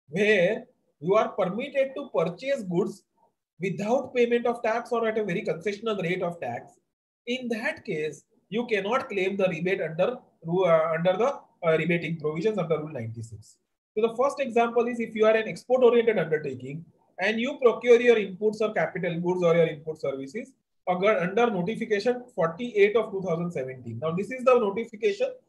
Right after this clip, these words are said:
which permits a domestic supplier to ex-, uh, provide us a product to an E O U against as a deemed export benefit, and he may collect the tax and claim a refund. And therefore, effectively, there is no tax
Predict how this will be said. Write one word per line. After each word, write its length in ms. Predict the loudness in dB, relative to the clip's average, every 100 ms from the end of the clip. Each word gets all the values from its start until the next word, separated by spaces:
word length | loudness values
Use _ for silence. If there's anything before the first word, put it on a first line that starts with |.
| _ -6
which 220 | -4 0
permits 540 | 0 0 -4 -6 -18 _ _ -6
a 80 | 0
domestic 520 | 2 4 2 0 -4
supplier 560 | -2 0 2 2 2 -2 -6 _ _ -10
to 120 | -6 -4
ex-, 300 | -6 -4 2
uh, 260 | 4 4
provide 440 | 2 4 6 6 6
us 240 | 6 4
a 300 | 2 2 2 0
product 500 | 0 4 2 0 -8
to 140 | 2 6
an 140 | 6 4
E 140 | 0
O 120 | 0 0
U 340 | -4 -8 -12 _ _ _ _ -4
against 500 | 4 4 4 -6 _ _ 0
as 180 | 4
a 80 | 4
deemed 360 | 4 2 2 2
export 440 | 2 4 6 6
benefit, 440 | 2 -2 -2 -4 -2
and 240 | -2 -2 -10 _ -2
he 100 | 2
may 200 | 2 2
collect 400 | 0 2 2 4
the 100 | 4
tax 300 | 4 0 0
and 180 | -2
claim 240 | -2 -2 0
a 100 | -2
refund. 360 | -4 -8 -10 -10 -18 _ -6
And 120 | 0
therefore, 280 | 0 4 2
effectively, 560 | 6 4 4 -2 2
there 140 | 2 2
is 120 | 0
no 220 | 0 0
tax 340 | 0 -2 -8